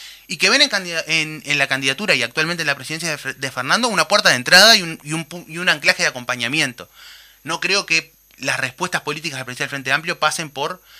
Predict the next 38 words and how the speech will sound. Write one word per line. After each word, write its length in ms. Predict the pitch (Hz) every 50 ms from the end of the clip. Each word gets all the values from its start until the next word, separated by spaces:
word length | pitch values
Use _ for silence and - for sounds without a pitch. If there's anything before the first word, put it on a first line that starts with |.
| - - _
la 180 | - 113 117 -
presidencia 520 | 120 117 - 127 135 156 165 - - 147
del 80 | 139 135
Frente 240 | 139 135 131 139 143
Amplio 220 | 156 180 190 214
y 40 | 175
por 120 | 147 127
el 80 | 117 113
presidente 500 | - 117 110 - 120 127 143 151 139 139
en 60 | 123
particular. 580 | 117 113 - - 104 107 113 139 151 123 - _ - - - - _
Creo 200 | - 127 143 151
que 120 | 143 143 131
pasan 440 | - 151 156 - 185 185 190 185 - _ _
por 180 | - 131 131 139
un 140 | 151 156 147
trabajo 340 | 151 147 151 156 - 156
colectivo 480 | 147 151 151 151 147 - 180 190 202 202
del 140 | 165 135 131
cual 140 | 156 160 160
el 80 | 151
presidente 400 | 143 139 131 - 139 147 160 180
es 60 | 156
un 80 | 151 131
engranaje 440 | 123 120 113 120 143 143 - 135 - _ _ _ _ _ _ _ _
fundamental 680 | - - 131 131 139 139 135 131 135 131 156 185 226 233 - - - - - - _
y 100 | - 165
que 120 | 135 151 139
tiene 220 | 160 233 269 247
conciencia 480 | - 143 131 - - 208 220 - - 160
de 60 | 147
ese 120 | - 139
rol 220 | 131 170 233 269 -
y 120 | - 170 147
trabaja 420 | 135 139 156 220 226 - 185 143
de 40 | 143
esa 160 | - - 135
forma. 380 | - 156 180 165 135 104 101